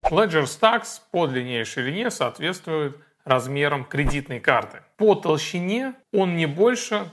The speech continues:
стопки из пяти кредитных карт. Материал корпуса сделан из алюминия и пластика со встроенными магнитами, которые позволяют прикрепить девайсы друг к другу.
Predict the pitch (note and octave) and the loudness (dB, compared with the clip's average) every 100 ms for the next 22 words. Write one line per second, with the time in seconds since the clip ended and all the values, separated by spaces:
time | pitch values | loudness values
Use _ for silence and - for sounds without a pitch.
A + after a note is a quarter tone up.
0 | - - F#3+ F#3+ - F3 D3 - C3+ F3+ | -16 0 2 2 0 -2 -2 -8 -8 -6
1 | F#3+ C3+ B2+ B2+ A#2+ C#3 - C3+ G#2+ - | -8 -8 -4 -4 -4 -8 -6 -6 -6 -4
2 | E3 F#3 G3+ D3 C#3 A#3 A#3+ G3 D#3 C3+ | -4 0 2 2 2 -4 -4 -8 -8 -2
3 | D#3 C#3+ C3 - F3+ C#3+ - _ _ _ | 0 0 -2 -6 -4 -4 -8 _ _ _
4 | _ D3 E3+ E3 D#3 C3 A2 G#2+ - - | _ 0 2 0 -2 -2 -4 -6 -10 -4
5 | C3+ G2+ - - D#3 A3 A3 F#3+ F#3+ D#3+ | -2 -2 -8 0 4 4 2 -6 -2 -4
6 | D3+ - G#3+ A#3+ - - E3 F3 D#3+ D3+ | -4 -4 0 2 0 0 0 2 0 -2
7 | C3 C3 B2+ B2+ - - - - C3 F#3 | -2 -2 -4 -8 -8 -16 -20 0 4 6
8 | A3 A#3+ D3+ C3 C#3+ F3 F3 D3 C3+ D#3 | 6 4 0 4 4 4 0 -4 -4 -8
9 | D#3 A#2+ A#2+ C#3+ G#3 - B2 C3+ D3+ B2+ | -8 -6 0 2 0 -4 -4 -4 -4 -2
10 | C#3 A#2 - | -2 -2 -10